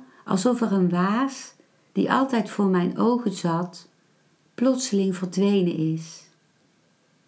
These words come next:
Of dat mijn bril altijd beslagen was en ineens opgepoetst is.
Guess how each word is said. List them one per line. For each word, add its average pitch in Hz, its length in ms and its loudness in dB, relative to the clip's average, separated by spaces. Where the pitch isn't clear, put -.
Of 185 200 -2
dat 240 180 0
mijn 202 200 2
bril 226 460 2
altijd 247 440 0
beslagen 196 640 0
was 180 480 -2
en 202 160 2
ineens 240 500 0
opgepoetst 180 720 -4
is. 160 500 -4